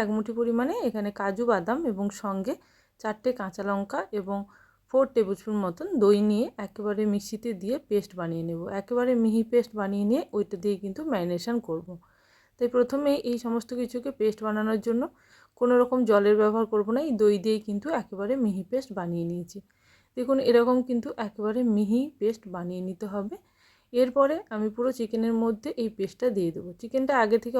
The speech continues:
অবশ্যই জল ঝরিয়ে নিয়েছিলাম এবং চিকেনটাকে ভালো করে ভিনিগার দিয়ে গরম জলের মধ্যে হালকা রেখে ধুয়ে পরিষ্কার করে নিয়েছিলাম। এবার এই সমস্ত মশলা এবং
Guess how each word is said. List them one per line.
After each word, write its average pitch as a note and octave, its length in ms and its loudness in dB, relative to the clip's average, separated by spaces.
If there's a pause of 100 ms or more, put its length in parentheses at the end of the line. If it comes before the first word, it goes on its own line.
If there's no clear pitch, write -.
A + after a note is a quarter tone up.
অবশ্যই G#3 420 2
জল G3 200 4
ঝরিয়ে A3 340 4
নিয়েছিলাম A#3 340 0 (100)
এবং G#3+ 120 0 (100)
চিকেনটাকে A#3 440 -2
ভালো G3+ 340 0
করে A3 260 0 (520)
ভিনিগার A#3+ 540 4
দিয়ে G#3 220 -2
গরম G3 320 2
জলের G3+ 340 -2
মধ্যে G3+ 220 -2
হালকা G3+ 340 -2
রেখে F#3+ 240 -4 (120)
ধুয়ে A3 180 2
পরিষ্কার F#3+ 360 -4
করে F3 180 -8
নিয়েছিলাম। F3+ 420 -10 (720)
এবার A#3+ 300 6 (120)
এই A#3+ 160 -2
সমস্ত A3+ 380 -2 (160)
মশলা G3+ 380 -2
এবং A3+ 120 2